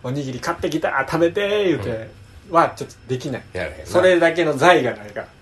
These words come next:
Speaker 2: いや、あってもやれへん、お前。
Speaker 1: いや、財があったらやる。
Speaker 2: やれ、やれへん、やれへんし、お前は財今後一生ない。
Speaker 1: なんでやねん。<laughs> 殺したろか、こ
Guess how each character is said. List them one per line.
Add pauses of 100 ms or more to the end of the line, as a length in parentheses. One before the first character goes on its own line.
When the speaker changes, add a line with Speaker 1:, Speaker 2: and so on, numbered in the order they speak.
(500)
Speaker 2:
い
や、
あ
っ
て
も
や
れ
へ
ん、
お
前。
Speaker 1:
い
や、
財
が
あ
っ
た
ら
や
る。
Speaker 2:
や
れ、
や
れ
へ
ん、
や
れ
へ
ん
し、
お
前
は
財
今
後
一
生
な
い。
Speaker 1:
な
ん
で
や
ね
ん。 (220)
<laughs>
殺
し
た
ろ
か、 (460)
こ